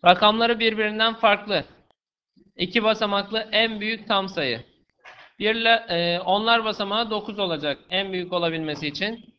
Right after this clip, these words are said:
Rakamları farklı dediği için birler basamağı da sekiz olacak. Doksan sekiz. Tam sayı ile en küçük pozitif demiş. Yani artı işaretli. Tek doğal sayı.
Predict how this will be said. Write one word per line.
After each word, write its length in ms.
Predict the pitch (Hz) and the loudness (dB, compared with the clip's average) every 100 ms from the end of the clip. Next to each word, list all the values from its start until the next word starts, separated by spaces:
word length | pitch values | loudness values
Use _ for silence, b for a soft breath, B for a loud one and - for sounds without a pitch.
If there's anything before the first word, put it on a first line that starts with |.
| - | 0
Rakamları 460 | 202 214 220 220 | 2 2 0 -2
farklı 400 | 208 220 214 226 | 2 2 2 -2
dediği 280 | 208 185 175 | -4 -2 -2
için 240 | 156 175 180 | -4 -6 -4
birler 380 | 202 214 208 | 2 4 2
basamağı 420 | 190 190 175 165 180 | 0 -2 -2 0 0
da 180 | 226 - _ - _ | -2 -4 _ -20 _
sekiz 560 | - 214 220 190 - | 0 0 2 -4 -2
olacak. 500 | 160 156 131 131 127 | 0 0 0 -4 -2
Doksan 360 | 190 185 214 208 | -4 -2 -4 -4
sekiz. 520 | 208 165 139 - _ | -4 -4 -6 -8 _
Tam 220 | 196 214 | 0 0
sayı 300 | 208 202 214 | 2 6 6
ile 300 | 180 151 120 - - - - _ _ | 6 4 4 -2 -20 -20 -20 _ _
en 260 | 196 254 247 | 6 8 4
küçük 540 | 220 - 240 - - _ _ _ _ _ _ | -2 0 -2 -2 -14 _ _ _ _ _ _
pozitif 560 | 233 247 202 214 165 160 | 6 6 2 -2 -2 -2
demiş. 300 | 147 143 202 | -2 -2 2
Yani 280 | 196 208 | 4 4
artı 320 | 220 208 196 220 | 4 4 4 0
işaretli. 720 | - 185 165 156 156 175 233 - 269 254 _ _ _ _ _ _ - | 6 8 8 4 0 -2 -2 -12 -20 -20 _ _ _ _ _ _ 6
Tek 360 | 226 254 247 226 | 8 8 4 4
doğal 320 | 226 233 233 | 8 8 6
sayı. 420 | - 196 139 | 2 2 2